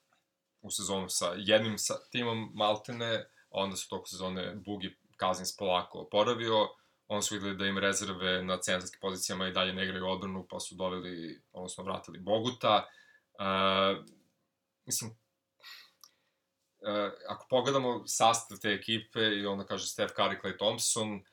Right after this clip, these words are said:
Kevin Durant, Draymond Green, Boogie Cousins i na klupi Iggy Iguodala, šesti čovek, s-, ono,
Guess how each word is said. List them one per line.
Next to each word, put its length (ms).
Kevin 260
Durant, 380
Draymond 400
Green, 500
Boogie 240
Cousins 440
i 60
na 120
klupi 360
Iggy 480
Iguodala, 500
šesti 320
čovek, 380
s-, 360
ono, 280